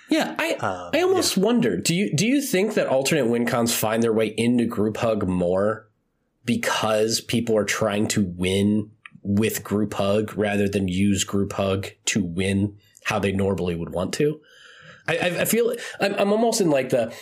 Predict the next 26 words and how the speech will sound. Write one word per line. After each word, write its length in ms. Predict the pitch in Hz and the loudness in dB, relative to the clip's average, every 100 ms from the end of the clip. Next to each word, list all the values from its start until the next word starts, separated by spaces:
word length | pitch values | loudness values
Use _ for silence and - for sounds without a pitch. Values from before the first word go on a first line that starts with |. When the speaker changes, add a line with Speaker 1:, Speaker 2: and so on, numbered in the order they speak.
| - | -4
Speaker 1:
"Oh, 80 | 175 | -2
people 300 | 143 190 196 | 0 0 0
put 280 | - 180 135 | 0 -2 0
the 100 | 135 | 2
alternate 420 | 135 139 139 123 | 2 2 0 0
win 180 | 117 123 | 0 0
cons 340 | 120 117 104 - | 0 0 0 0
into 240 | 127 113 | 0 0
group 260 | 104 104 - | 0 -2 0
hug 360 | 120 107 98 - - - _ 127 | 0 0 -4 -12 -20 -20 _ -4
just 440 | 117 139 151 - | 0 0 0 0
so 400 | - 131 117 110 - | 2 2 2 0 0
they 80 | 139 | -2
have 300 | - 214 180 | 0 0 0
a 40 | 135 | 2
win 220 | 104 87 | 0 0
con." 320 | - - - - - _ _ _ _ - | -4 -6 -12 -18 -20 _ _ _ _ -4
And 80 | 151 | -2
it's 100 | 143 | 0
like, 160 | 143 196 | 0 2
"No, 280 | 269 185 | 2 2
don't 240 | - 254 233 | 2 2 2
do 120 | 269 | 2
it 120 | 240 | 2
that 200 | 160 123 | 0 0
way. 300 | 107 76 - | 0 0 -4